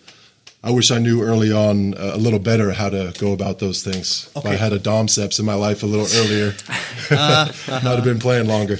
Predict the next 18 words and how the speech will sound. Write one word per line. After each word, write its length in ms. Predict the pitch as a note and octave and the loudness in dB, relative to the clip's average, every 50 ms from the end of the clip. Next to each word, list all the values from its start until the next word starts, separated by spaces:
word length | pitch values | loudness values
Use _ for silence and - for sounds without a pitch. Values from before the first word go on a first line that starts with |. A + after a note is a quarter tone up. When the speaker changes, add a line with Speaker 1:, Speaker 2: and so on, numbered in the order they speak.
| - - | -6 -8
Speaker 2:
<laughs> 120 | - - E3+ F3 - - F3 - - - - - - - - - - F3+ C#3 | -4 -2 -2 -2 -2 -4 -8 -8 -6 -8 -8 -8 -10 -12 -10 -8 -8 -4 0
Yeah, 100 | C#3 D3+ | 0 2
that, 320 | D3+ D#3+ D#3 - - - - | 2 2 0 -2 -10 -6 -4
eh, 140 | D3 C3+ C3 - - - C3 | -2 -2 -2 -4 -10 -8 -4
that 160 | B2+ C3+ C3 | -2 -2 0
would 120 | C3 D3 E3 | 2 2 2
have 100 | - A2+ A#2 | 2 2 2
been 120 | C3+ C3+ | 0 2
my 100 | B2 A#2+ | 2 2
next 260 | A2+ B2 C3 C3 - | 0 0 -2 -2 -4
question. 440 | - - B2+ B2+ - - A#2 A2 G#2+ - - - - - - - C#3+ - | -4 -2 -2 -2 0 0 -2 -4 -6 -8 -12 -16 -16 -16 -16 -16 -16 -10
You 120 | - A#2+ A#2 | -6 -4 -2
know, 220 | A#2 A#2 A2+ A2+ A2+ A2 | 0 0 0 0 0 -2
uh, 400 | - G#2+ A2 G#2+ G#2+ G#2+ G#2 G#2+ A2 _ _ _ _ - - _ _ - | -2 -4 -4 -4 -4 -6 -8 -10 -12 _ _ _ _ -20 -20 _ _ -8
if 200 | - A#2+ A#2 - | -8 -8 -6 -4
there 140 | - A#2+ A#2 | -4 -4 -2
was 300 | G#2+ A2+ A#2 A2+ - - - _ - | -2 -2 -2 -4 -6 -8 -10 _ -6
ever 420 | B2 A#2+ A#2+ B2 A#2+ A#2+ A#2 A2+ | -6 -4 -4 -4 -4 -4 -4 -6